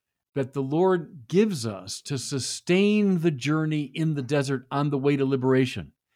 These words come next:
What's the Mass, everybody? What's the Mass where we receive this bread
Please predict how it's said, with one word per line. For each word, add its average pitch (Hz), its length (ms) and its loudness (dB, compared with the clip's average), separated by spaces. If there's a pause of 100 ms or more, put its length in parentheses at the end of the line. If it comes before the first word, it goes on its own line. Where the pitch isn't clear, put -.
(340)
What's 226 280 2
the 190 100 0
Mass, 160 680 2
everybody? 110 680 0 (220)
What's 170 240 -2
the 170 100 -2
Mass 151 480 -2 (220)
where 151 140 0
we 151 180 0
receive 175 760 0
this 147 320 -2 (260)
bread 139 520 4